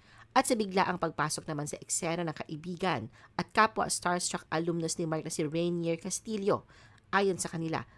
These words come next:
may bayad din si Rainier tuwing may appearance itong may kinalaman sa promo ng kanta ni Jojo na Nandito Lang Ako. Pero hindi raw ganun ka-demanding si Rainier kumpara kay Mark dahil may ilang laka daw na wala naman silang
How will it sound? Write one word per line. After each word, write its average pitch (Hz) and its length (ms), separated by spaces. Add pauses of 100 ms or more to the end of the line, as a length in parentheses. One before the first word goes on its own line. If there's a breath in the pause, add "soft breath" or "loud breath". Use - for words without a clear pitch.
(140)
may 208 160
bayad 170 400
din 185 160
si - 80
Rainier 214 560 (160 loud breath)
tuwing 208 240
may - 0
appearance 170 480
itong 165 160
may 156 160
kinalaman 147 400
sa 143 160
promo 208 560
ng 226 160
kanta 196 400
ni 170 80
Jojo 151 400
na 151 80
Nandito 160 560
Lang 131 320
Ako. 120 320 (560 soft breath)
Pero 196 160
hindi 190 240
raw 180 80
ganun 151 320
ka-demanding 143 640
si 120 80
Rainier 214 480
kumpara 156 320
kay 180 160
Mark 185 400 (160)
dahil 185 240
may 180 160
ilang 170 160
laka 160 240
daw 151 160
na 147 80
wala 131 240
naman 160 160
silang 202 320